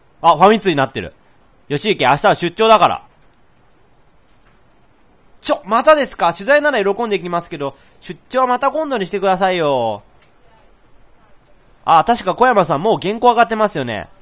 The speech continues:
それに明日休みじゃないですか。今度こそ小山さんに行ってもらいましょう。小山はリテイク食らってるから明日も出勤です。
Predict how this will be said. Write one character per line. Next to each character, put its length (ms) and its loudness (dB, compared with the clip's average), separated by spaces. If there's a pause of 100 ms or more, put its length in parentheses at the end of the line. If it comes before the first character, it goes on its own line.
そ 140 -8
れ 80 -4
に 40 -4
明 100 2
日 100 -4
休 160 -2
み 60 -4
じ 60 2
ゃ 40 4
な 80 2
い 20 0
で 80 -2
す 100 -14
か。 220 -6
今 180 2
度 120 4
こ 80 0
そ 100 -2
小 140 2
山 180 2
さ 80 -2
ん 40 -4
に 80 -8
行 20 -20
っ 20 -14
て 60 -8
も 80 -6
ら 80 0
い 40 -2
ま 80 -4
し 80 -8
ょ 240 -6
う。 40 -20 (1900)
小 120 0
山 200 4
は 60 4
リ 120 -2
テ 120 0
イ 60 4
ク 40 -12
食 140 -4
ら 80 2
っ 80 -2
て 80 -2
る 100 0
か 80 0
ら 80 2
明 60 0
日 100 -10
も 80 -4
出 160 -8
勤 180 -8
で 80 0
す。 200 -10